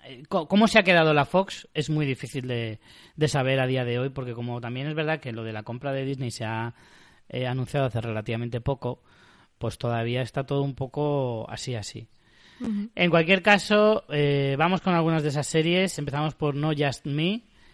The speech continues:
Speaker 1: eh, una serie de drama.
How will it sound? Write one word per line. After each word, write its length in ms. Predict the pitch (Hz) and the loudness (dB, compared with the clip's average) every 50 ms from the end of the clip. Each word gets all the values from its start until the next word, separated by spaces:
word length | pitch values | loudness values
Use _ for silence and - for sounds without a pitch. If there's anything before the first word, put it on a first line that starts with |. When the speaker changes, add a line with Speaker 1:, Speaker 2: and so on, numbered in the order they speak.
| - _ _ - | -20 _ _ -6
Speaker 1:
eh, 800 | 139 139 139 139 135 131 131 127 127 127 123 123 120 120 123 - - | -4 -2 0 0 0 0 0 -2 -2 -2 -2 -4 -4 -4 -6 -8 -8
una 260 | - 151 156 160 156 - | -6 -2 -2 -2 -2 -2
serie 720 | - - 147 139 143 143 139 135 135 135 131 127 127 123 | -2 -4 -2 -2 0 0 0 0 -2 -2 -4 -4 -4 -6
de 220 | 123 120 127 123 | -6 -6 -6 -6
drama. 560 | 117 123 131 139 143 139 135 135 131 139 143 | -4 -4 -2 0 0 0 0 -2 -4 -6 -8